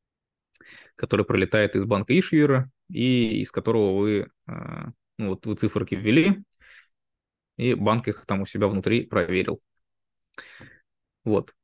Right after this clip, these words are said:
Э, давайте не будем останавливаться. Мне кажется, схемы рассматривать грустно. Презентацию я, наверное, приложу, и можно будет посмотреть.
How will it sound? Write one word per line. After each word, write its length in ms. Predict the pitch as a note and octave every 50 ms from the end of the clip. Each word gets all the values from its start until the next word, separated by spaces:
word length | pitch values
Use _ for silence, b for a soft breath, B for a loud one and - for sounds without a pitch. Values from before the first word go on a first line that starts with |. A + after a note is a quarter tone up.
| _
Э, 440 | - G2+ G2+ G#2 A2 A2+ A2+ A2+ A2+
давайте 360 | A#2 A2+ A2+ A#2 A2 - - G#2+
не 80 | G#2+
будем 220 | G#2+ A2+ G#2+ F#2+ F#2
останавливаться. 680 | G2+ - - G2+ B2+ C#3+ C3 A2+ G2+ G2+ - - -
Мне 120 | - B2+ B2+
кажется, 560 | - A2 - - - - A2+ A2 A#2+ C3 - _ _
схемы 340 | - - - A#2 G#2+ G#2 G#2+
рассматривать 480 | G#2 - - G#2 G2+ - G#2 G2 G2 G2
грустно. 540 | G#2+ A#2 D3 D#3 - - A2+ A2+ B2 C3 - _ _ _ _ _ _ _ - G3 - -
Презентацию 540 | - A2 G#2 G#2 G2 G#2 A2+ A2+ - - - _ -
я, 120 | - G2 G2
наверное, 240 | G#2 G#2+ G#2+ A2
приложу, 400 | A#2+ A#2 G#2 G2 G2 A2 B2+ B2
и 100 | A2 G#2
можно 260 | A2 G#2+ G#2+ A#2+ - G#2
будет 140 | G#2+ -
посмотреть. 440 | - - - A2+ G#2+ - - - -